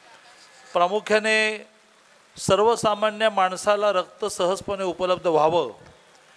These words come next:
यासाठी सदोतीस हजार नावांची एक ब्लड ग्रुप डायरेक्टरी त्यांनी तयार केली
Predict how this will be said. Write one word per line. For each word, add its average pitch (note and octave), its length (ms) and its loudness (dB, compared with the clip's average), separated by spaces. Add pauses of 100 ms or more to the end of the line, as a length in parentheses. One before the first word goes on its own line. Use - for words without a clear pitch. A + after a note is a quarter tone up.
(280)
यासाठी F3+ 380 -4
सदोतीस G#3+ 680 0
हजार G3 260 -2
नावांची F3+ 760 -4 (600)
एक F3 220 -4
ब्लड F3 200 4
ग्रुप A3 280 0
डायरेक्टरी G3 560 -2
त्यांनी F3+ 260 -8
तयार D3 200 0
केली - 260 -16